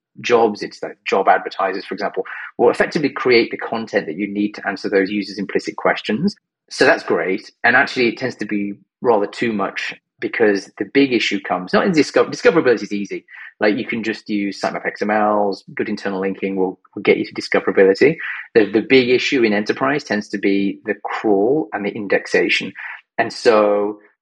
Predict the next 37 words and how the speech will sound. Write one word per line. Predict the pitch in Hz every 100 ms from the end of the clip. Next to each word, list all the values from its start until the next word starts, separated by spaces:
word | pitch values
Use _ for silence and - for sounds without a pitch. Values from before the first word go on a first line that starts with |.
| -
uh, | 113
what | 113 143
I've | 143
spent | 156
a | 139
lot |
of | 131
time | 135 123
doing | 120 113
actually | 117 - 107 104
at | 107
Indeed | 104 113 123 156 151 -
is | 107 104
using, | 107 104 107 98 101 101 _ _ 143
moving | 143 156 147
away | 135
from, | 131 131 107
like, | 107 -
heuristics. | - 113 104 - - - - -
So | 117
where | 104
we | 101
say, | - -
"Oh, | 110 107 104 -
to, | 139 -
to | 190
get, | 226 - -
uh, | 123 117 110 -
a |
link | 117 120 117 107
on | 98
a | 95
site, | - 101 -
it | -
has | 110 -
to |
be, | 101 95 95 95